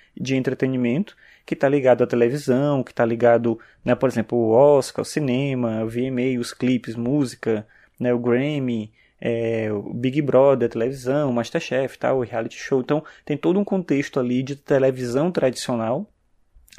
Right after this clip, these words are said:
e é isso que mais chama a atenção das pessoas na internet. É curioso porque, pra muita gente, a internet é o lugar em que a gente pode se libertar da mídia tradicional, e o que eu percebo aqui é que não, é uma extensão da, do nosso contato com a mídia tradicional.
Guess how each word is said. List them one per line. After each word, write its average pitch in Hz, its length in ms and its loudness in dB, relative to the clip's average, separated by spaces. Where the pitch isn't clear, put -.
e 170 120 2
é - 20 2
isso 180 380 0
que 196 100 -2
mais 175 320 0
chama 180 320 -2
a 190 40 0
atenção 170 380 -6
das 151 140 -6
pessoas 151 480 -2
na 151 100 -6
internet. 143 540 -6
É - 20 -8
curioso 151 380 0
porque, 147 400 -4
pra 147 160 2
muita 180 300 0
gente, 170 240 -4
a - 20 -2
internet 147 540 -4
é 165 40 2
o 151 40 2
lugar 151 560 0
em 151 80 -6
que 160 100 -2
a 143 40 -4
gente 160 200 -8
pode 143 260 0
se - 140 -8
libertar 156 560 -2
da 160 140 2
mídia 147 340 -2
tradicional, 139 640 -4
e 123 40 -6
o - 20 -20
que - 100 -4
eu 135 40 2
percebo 139 400 0
aqui 143 220 -4
é 147 60 -4
que 180 140 -4
não, 131 320 -4
é 127 100 -6
uma 139 180 -4
extensão 156 800 -4
da, 147 280 0
do 175 180 -2
nosso 185 240 -4
contato 185 480 -4
com - 80 -2
a 165 80 2
mídia 139 300 -2
tradicional. 127 600 -4